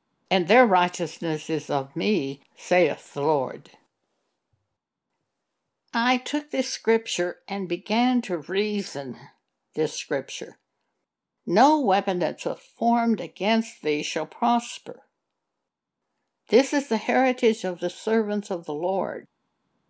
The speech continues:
Well, now I'm born again. I'm a servant of the Lord. And this says, "No weapon that's formed against me will prosper."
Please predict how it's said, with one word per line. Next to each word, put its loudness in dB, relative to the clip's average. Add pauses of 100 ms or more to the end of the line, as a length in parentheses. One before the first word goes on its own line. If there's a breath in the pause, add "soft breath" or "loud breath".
(120)
Well, 2 (180)
now 0
I'm 2
born 2
again. 0 (120)
I'm 0
a 0
servant -2
of -6 (180)
the -2
Lord. -2 (1300)
And 0
this 4
says, 4
"No 4
weapon 2
that's -4
formed 0
against -2
me -2
will -4
prosper." -4